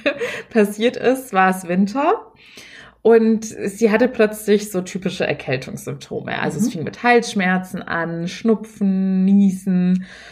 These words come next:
Speaker 1: Und sie hat halt gemerkt, da ist auf jeden Fall ordentlich was im Anmarsch.
Speaker 2: Okay.
Speaker 1: Es war dann,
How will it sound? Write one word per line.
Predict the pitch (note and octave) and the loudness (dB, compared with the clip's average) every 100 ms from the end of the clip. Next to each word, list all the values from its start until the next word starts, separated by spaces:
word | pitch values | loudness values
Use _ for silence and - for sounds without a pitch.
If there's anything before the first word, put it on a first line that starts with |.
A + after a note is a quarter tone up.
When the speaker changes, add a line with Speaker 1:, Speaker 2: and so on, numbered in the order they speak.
| - _ | -20 _
Speaker 1:
Und | F#3+ F3+ F3+ F3+ | 2 4 2 0
sie | F#3+ | 0
hat | |
halt | G3 F#3 | 0 0
gemerkt, | F3+ D#3 D#3 | 0 0 0
da | E3 | 0
ist | D3+ E3+ | 0 -2
auf | D3 | -4
jeden | F3 - | -6 -4
Fall | D#3+ | -2
ordentlich | D#3 D3 C#3+ - | 0 -2 -6 -12
was | C#3 | -10
im | D3 | -8
Anmarsch. | - B2+ A2+ - - - | -6 -6 -8 -10 -12 -12
Speaker 2:
Okay. | F3+ F3 F3 F3+ _ _ _ _ _ _ - - - - | -10 -8 -10 -12 _ _ _ _ _ _ -20 -20 -20 -16
Speaker 1:
Es | - | -4
war | F#3+ | 2
dann, | A3+ A#3 A3 | 4 4 2